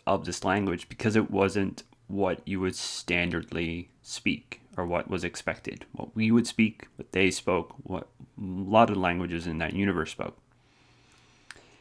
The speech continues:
Uh, they just made a lot of references, and words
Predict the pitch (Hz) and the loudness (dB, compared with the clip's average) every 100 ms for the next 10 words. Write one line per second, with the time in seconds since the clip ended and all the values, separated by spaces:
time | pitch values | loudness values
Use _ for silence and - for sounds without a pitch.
0 | _ _ _ _ _ _ _ _ _ - | _ _ _ _ _ _ _ _ _ -6
1 | 117 113 113 107 110 104 104 107 117 110 | 0 4 4 8 8 8 4 4 6 6
2 | 98 - - 95 92 98 101 113 - 143 | 4 -2 -4 2 6 6 6 2 2 -2
3 | - 87 82 - 95 92 101 104 - - | -2 -2 -2 -6 -4 0 0 0 -6 -14